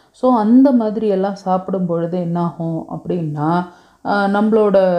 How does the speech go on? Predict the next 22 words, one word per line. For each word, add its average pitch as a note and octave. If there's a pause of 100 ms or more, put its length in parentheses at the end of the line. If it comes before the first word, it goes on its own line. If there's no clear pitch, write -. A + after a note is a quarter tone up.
(720)
உடம்பு G#3
வந்து G3
அதெல்லாம் F#3
டைஜஸ்ட் B3+
பண்றதுக்கு F#3+
கஷ்டப்படும். - (680)
அதனால G#3+
தான், E3+
அது G3
மட்டும் A3+
இல்லாமல் F#3
கபத்தை A3+
கூட்டும். F3 (380)
எந்த A#3+
ஒரு F#3+
உணவு G3
கபத்தை A#3
கூட்டுதோ F3
அது B3+
வந்து G3
நம்ம F#3+
உடம்புல E3+